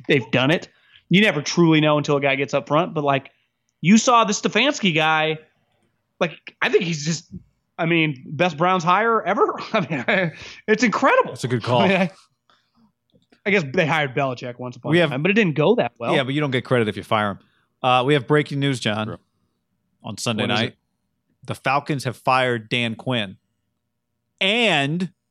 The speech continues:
Speaker 2: Thomas Dimitroff.
Speaker 1: Wow.
Speaker 2: I expected the Dan Quinn. I, I hadn't really, I guess, makes sense. I hadn't really thought about Tom, Dimitroff. I mean, maybe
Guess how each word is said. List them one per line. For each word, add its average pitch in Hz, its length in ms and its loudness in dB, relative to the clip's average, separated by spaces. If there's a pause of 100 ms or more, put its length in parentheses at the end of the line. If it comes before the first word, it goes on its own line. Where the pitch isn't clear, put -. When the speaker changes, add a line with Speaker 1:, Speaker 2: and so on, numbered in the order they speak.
(200)
Speaker 2:
Thomas 147 340 2
Dimitroff. 131 580 -4 (2250)
Speaker 1:
Wow. 98 360 -8 (300)
Speaker 2:
I 147 180 0
expected 147 460 -6
the 113 80 -12
Dan 117 280 -4
Quinn. 135 320 -4
I, 117 200 -4 (500)
I 127 120 -2
hadn't 135 140 -4
really, 110 180 -4
I 107 100 -4
guess, 127 280 -4 (440)
makes 139 220 -2
sense. 147 440 0
I 104 60 0
hadn't 139 140 -4
really 104 160 -8
thought 160 260 2
about 101 260 -6
Tom, 123 120 -12 (120)
Dimitroff. 123 380 -6
I 113 60 -2
mean, 113 120 -6
maybe 117 480 -4